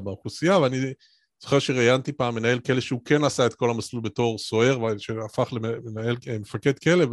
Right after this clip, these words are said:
ואמר שמנהלי כלא אחרים הסתכלו עליו מאוד מגבוה, ולא, זה לא היה מקובל עליהם. הזכרתי את דאונטון, אז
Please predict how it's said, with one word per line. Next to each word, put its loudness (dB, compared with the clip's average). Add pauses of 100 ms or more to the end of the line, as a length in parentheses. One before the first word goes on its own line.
(760)
ואמר 2
שמנהלי 2
כלא 6
אחרים -2
הסתכלו -2
עליו 4
מאוד -2
מגבוה, 0
ולא, -2
זה -6
לא 2
היה 4
מקובל 2
עליהם. 2 (520)
הזכרתי -4
את -4
דאונטון, -2
אז -12